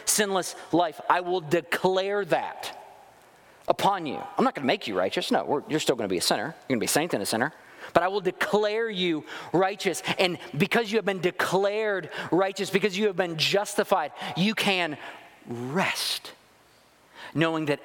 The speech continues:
everything that is required of you is done.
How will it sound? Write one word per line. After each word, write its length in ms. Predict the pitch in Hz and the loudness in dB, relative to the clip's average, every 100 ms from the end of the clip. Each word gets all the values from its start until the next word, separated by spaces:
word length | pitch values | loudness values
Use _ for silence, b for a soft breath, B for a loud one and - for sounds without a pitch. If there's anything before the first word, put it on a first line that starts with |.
| - | 0
everything 760 | 143 151 190 170 - 175 170 160 | 2 2 -2 -2 -2 0 0 0
that 120 | 135 | 0
is 140 | 127 | 0
required 640 | 113 - - 143 147 156 151 | -2 0 2 2 0 0 2
of 200 | 139 113 | 0 0
you 380 | 113 113 85 65 - _ _ _ _ _ _ _ _ _ _ _ _ _ - | -2 -2 -4 -8 -20 _ _ _ _ _ _ _ _ _ _ _ _ _ -14
is 100 | - | -8
done. 200 | 180 113 | -6 -6